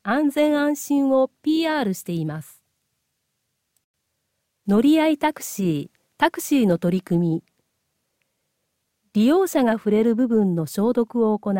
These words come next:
い、感染対策を行っています。外気導入の空調により、車両内の換気を行い、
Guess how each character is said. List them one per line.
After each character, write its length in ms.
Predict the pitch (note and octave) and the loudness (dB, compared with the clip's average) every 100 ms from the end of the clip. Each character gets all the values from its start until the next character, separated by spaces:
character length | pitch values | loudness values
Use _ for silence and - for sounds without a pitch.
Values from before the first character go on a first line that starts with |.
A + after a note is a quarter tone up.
| F#3 | -2
い、 260 | E3+ E3 - _ _ _ _ - | -4 -8 -14 _ _ _ _ -4
感 240 | C4 D#4+ | 0 0
染 240 | - D#4+ D#4 | 0 0 0
対 220 | D#4 D4 | 0 -2
策 320 | A#3 - E3 | -4 -4 -2
を 120 | D3 | -2
行 120 | - G#3+ | -2 -2
っ 140 | G#3 | -2
て 220 | - - | -4 -4
い 100 | F#3 | -4
ま 160 | E3+ E3+ | -4 -8
す。 160 | - _ _ _ _ _ _ _ _ _ _ _ _ _ _ | -16 _ _ _ _ _ _ _ _ _ _ _ _ _ _
外 220 | B3+ E4+ | -2 -2
気 100 | - | -2
導 280 | G3+ G3 G#3+ | 0 2 4
入 220 | B3 A#3+ A#3 | 4 4 2
の 140 | A3+ | 0
空 260 | - A#3 A3+ | -2 -2 -4
調 300 | - G#3 G3+ | -2 0 0
に 180 | G3 | 0
よ 140 | F#3 F3+ | 0 -2
り、 240 | E3+ F#3 - _ _ _ _ | -4 -8 -14 _ _ _ _
車 260 | - G#3 A3 | -4 -2 0
両 280 | D4 E4 | 2 2
内 240 | A#3 G3 E3+ | 2 2 0
の 120 | D#3 | -2
換 280 | - G3+ A3+ | -2 -2 -2
気 200 | - A3 | -2 -2
を 120 | G#3 | -2
行 160 | G3+ G#3 | -2 -4
い、 380 | F#3+ F#3 F3+ | -4 -6 -8